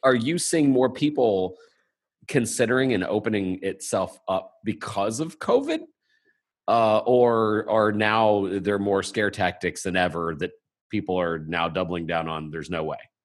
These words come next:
'Cause, like, I tried this for two months and I wanted to kill, you know, and pull my hair out kind of thing.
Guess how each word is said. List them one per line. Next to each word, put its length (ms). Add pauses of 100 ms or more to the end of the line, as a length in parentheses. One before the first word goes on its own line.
(100)
'Cause, 200
like, 200
I 140
tried 360
this 180
for 140
two 180
months 320
and 120
I 80
wanted 240
to 80
kill, 400 (300)
you 100
know, 100
and 100
pull 180
my 180
hair 200
out 220
kind 140
of 80
thing. 180